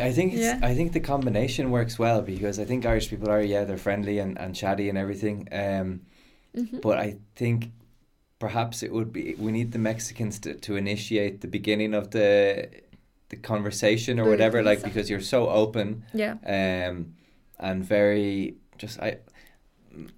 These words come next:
Speaker 1: m-, nearly all of the Mexicans I meet, I'm categorizing, but are just so happy and, like,
Speaker 2: Happy,
Speaker 1: you're
Speaker 2: yeah.
Speaker 1: just, like, really easy
Speaker 2: Yeah.
Speaker 1: to talk to.
Speaker 2: Mm-hmm.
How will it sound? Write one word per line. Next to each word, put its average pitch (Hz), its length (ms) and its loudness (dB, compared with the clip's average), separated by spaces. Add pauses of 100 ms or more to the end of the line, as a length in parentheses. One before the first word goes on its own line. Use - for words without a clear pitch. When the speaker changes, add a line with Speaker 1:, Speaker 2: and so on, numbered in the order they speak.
(120)
Speaker 1:
m-, - 280 -14
nearly 101 220 -4
all 104 140 0
of 101 100 -6
the 95 240 -2
Mexicans 95 480 -6
I 92 60 -4
meet, 92 200 -4
I'm 80 360 -12
categorizing, 92 580 -6
but - 280 -6
are 92 100 -2
just 95 180 -6
so 90 220 0
happy 101 380 -4
and, 95 160 -2
like, - 260 -2
Speaker 2:
Happy, 196 80 -4
Speaker 1:
you're 92 240 -2
Speaker 2:
yeah. 110 180 -2
Speaker 1:
just, 95 160 -4
like, 92 200 -2
really 95 280 0
easy 98 260 -2
Speaker 2:
Yeah. 113 80 0
Speaker 1:
to 110 120 -6
talk 113 360 0
to. 143 220 0
Speaker 2:
Mm-hmm. 233 220 -2